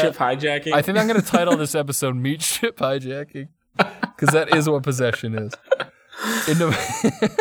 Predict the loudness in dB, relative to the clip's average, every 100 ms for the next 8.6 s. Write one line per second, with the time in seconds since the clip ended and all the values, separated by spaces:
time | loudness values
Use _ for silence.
0 | -2 -4 -2 -6 -6 _ -20 -20 -14 -8
1 | -2 0 2 2 2 2 2 2 2 2
2 | 2 2 2 0 0 -4 -4 -2 0 2
3 | 2 2 0 -2 -2 -2 0 0 0 0
4 | 0 0 0 -2 -2 0 0 0 0 -2
5 | -4 -4 -2 -2 0 -2 -2 -8 _ _
6 | -8 -6 -2 0 0 0 0 2 0 0
7 | 0 0 -2 -4 -2 0 0 0 -2 -2
8 | -2 0 0 -2 -4 -10